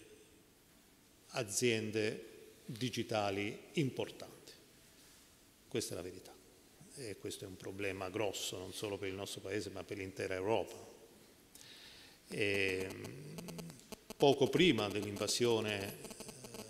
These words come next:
dell'Ucraina, tutti i dati critici sono stati immediatamente trasportati nel cloud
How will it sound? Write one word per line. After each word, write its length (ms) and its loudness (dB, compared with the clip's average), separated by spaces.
dell'Ucraina, 800 4
tutti 340 -2
i 20 4
dati 480 6
critici 640 2
sono 180 -2
stati 540 0
immediatamente 960 0
trasportati 1000 0
nel 180 -2
cloud 500 4